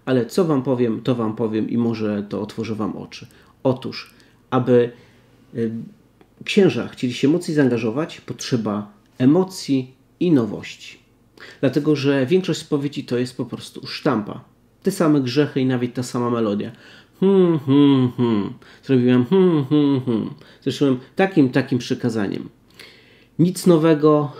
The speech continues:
y, jakby pokazanie nie do końca w ogóle się przyjmuje spowiedzią świętą.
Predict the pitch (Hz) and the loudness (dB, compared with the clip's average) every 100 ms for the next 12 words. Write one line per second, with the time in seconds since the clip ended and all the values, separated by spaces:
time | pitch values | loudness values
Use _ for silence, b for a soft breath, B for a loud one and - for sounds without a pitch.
0 | B - 113 113 - - 147 117 131 120 | B -10 -6 -6 -4 2 4 4 2 2
1 | 113 101 127 120 113 120 120 113 113 151 | 0 -4 -4 -2 0 0 0 -2 -4 2
2 | 160 139 131 123 110 110 110 104 - 107 | 2 2 0 -2 -2 -2 -2 -2 -6 -14
3 | 104 - 113 107 110 - 131 127 120 120 | -12 -6 -4 -4 -6 -4 0 0 -2 -6
4 | - 107 107 | -8 -8 -8